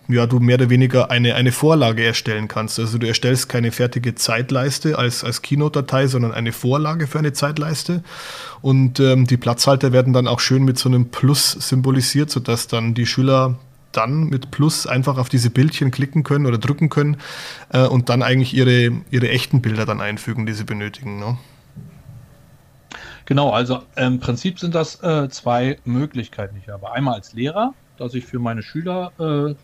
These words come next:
Speaker 2: diverse Vorlagen schon erstellen kann und ihnen zur Verfügung stelle. Und das Zweite, die Schüler können sich selbst natürlich Vorlagen erstellen, welche sie auch für verschiedene Unterrichtsfächer immer nutzen können.
Speaker 1: Mhm.
Speaker 2: Und das ist, äh, dieser Vorhal-, äh, oder dieser Vorteil,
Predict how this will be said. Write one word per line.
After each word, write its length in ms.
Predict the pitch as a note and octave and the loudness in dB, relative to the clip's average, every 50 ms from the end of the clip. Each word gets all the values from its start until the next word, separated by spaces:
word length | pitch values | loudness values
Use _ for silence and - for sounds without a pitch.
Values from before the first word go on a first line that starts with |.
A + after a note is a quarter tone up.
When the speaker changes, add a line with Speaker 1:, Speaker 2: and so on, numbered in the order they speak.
| _ - | _ -4
Speaker 2:
diverse 360 | D3 B2+ B2+ B2 B2+ B2 A#2+ | -2 0 0 0 0 0 -2
Vorlagen 540 | - - C3+ B2 B2 B2 A#2+ A#2 A#2+ A#2+ - | -6 -4 -2 -2 0 0 0 0 -2 -4 -8
schon 140 | - A#2+ G#2+ | -8 -8 -8
erstellen 520 | G2+ G2 - - A#2+ B2+ C#3+ E3 E3+ F3 | -8 -10 -10 -6 -4 -4 -4 -4 -6 -6
kann 260 | - - F3 F3 F3 | -4 -4 -2 -2 -2
und 160 | D#3+ C3 C3+ | -4 -6 -6
ihnen 120 | C3+ B2 A#2+ | -4 -6 -6
zur 180 | - - A2+ | -6 -8 -12
Verfügung 500 | - - G#2 - C#3+ D3+ D#3+ F3+ F3+ F3+ | -14 -16 -8 -4 -4 -2 0 0 -2 -2
stelle. 440 | - - - E3+ E3+ E3+ F3 E3+ E3+ - _ _ - - - - - - - _ _ - | -4 -6 -8 -8 -4 -2 -2 -2 -2 -6 _ _ -20 -20 -20 -20 -20 -20 -20 _ _ -2
Und 320 | - B2 A#2+ B2 B2+ B2 | 2 2 4 4 4 2
das 140 | C3 B2 - | 0 -4 -6
Zweite, 400 | - G#2 A2 B2 C#3+ C#3+ - D3 | -4 -2 0 0 0 -2 -4 -10
die 100 | C3 A#2+ | -12 -12
Schüler 460 | - - - D#3 D#3+ E3 E3+ D#3+ D3+ | -16 -8 -6 -4 -2 -2 -2 -2 -2
können 200 | - - C3+ B2+ | -4 -4 -4 -4
sich 160 | A#2+ B2 - | -4 -6 -6
selbst 360 | - - A#2+ C#3+ C#3+ - - | -4 -4 -4 -4 -4 -6 -6
natürlich 340 | D3+ C#3 - - C#3+ D3 C3 | -8 -8 -6 -6 -6 -6 -6
Vorlagen 460 | - - C3+ C3 C3 C3+ C3 C3 C3 | -6 -4 -2 -2 0 0 0 -2 -2
erstellen, 420 | C3+ C3 - - - B2 B2+ B2+ A#2+ | -4 -6 -8 -6 -4 -2 -2 -2 -2
welche 240 | A#2 A#2+ A#2+ B2+ A2+ | -2 -4 -4 -4 -6
sie 200 | A2 A#2 A#2+ G#2+ | -6 -8 -8 -8
auch 200 | G#2 A2+ A2+ - | -8 -10 -12 -12
für 300 | - - A#2+ A#2 A#2 A2 | -6 -4 -2 -2 -2 -4
verschiedene 340 | - - - - A#2+ A2 | -6 -10 -6 -4 -4 -2
Unterrichtsfächer 600 | G2+ G2+ G2 G2+ F#2+ F#2+ - - - G#2 - - | -2 -4 -6 -10 -14 -16 -14 -12 -12 -12 -12 -12
immer 180 | G#2 G#2 G#2 G#2 G#2 | -18 -20 -20 -20 -20
nutzen 280 | G#2 G2+ - - A#2+ - | -20 -20 -20 -20 -20 -20
können. 240 | - - - B2 A2 G2+ | -12 -6 -4 -4 -2 -2
Speaker 1:
Mhm. 180 | G#2+ A2+ A#2+ - | -4 -6 -4 -2
Speaker 2:
Und 160 | B2+ A2 G#2+ | -2 0 2
das 140 | A#2 B2 C3 | 2 2 2
ist, 260 | C3+ B2+ - - - | 0 -2 -4 -4 -2
äh, 280 | C#3 B2 A#2+ A#2+ A2+ A2 | 0 0 2 0 0 -2
dieser 240 | B2+ B2 B2 A2+ | -2 -4 -4 -6
Vorhal-, 440 | - - B2 A#2 A2+ A#2+ A#2 A#2+ C3 - - | -4 -4 -4 -4 -2 -2 -4 -4 -4 -6 -6
äh, 60 | C3 | -6
oder 340 | A2+ A#2 A#2 A#2+ A2 A2+ A2 | -6 -6 -8 -8 -6 -6 -6
dieser 280 | A2 A2+ A2 G#2+ G2+ | -6 -6 -4 -4 -6
Vorteil, 560 | - - - A#2+ C3 B2+ - - B2+ A#2+ B2 | -4 -2 -2 -2 -2 -2 -2 -4 -4 -4 -6